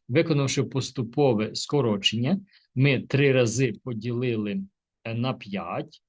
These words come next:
одночасно і чисельник, і знаменник за основною властивістю дробу.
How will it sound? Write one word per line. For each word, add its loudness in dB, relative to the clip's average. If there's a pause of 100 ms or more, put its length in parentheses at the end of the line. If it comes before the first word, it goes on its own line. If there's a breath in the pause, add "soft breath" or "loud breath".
(220)
одночасно -4
і -6
чисельник, -6 (160)
і -6
знаменник -4
за -2
основною -6
властивістю -6
дробу. -6